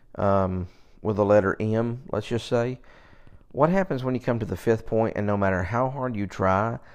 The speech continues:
there is not a M word <laughs> that works? And so the temptation will be to de-emphasize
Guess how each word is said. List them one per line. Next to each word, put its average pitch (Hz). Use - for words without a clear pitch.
there 110
is 104
not 101
a 101
M 110
word 98
<laughs> -
that 120
works? -
And 127
so 131
the 117
temptation 117
will 110
be 110
to 110
de-emphasize 113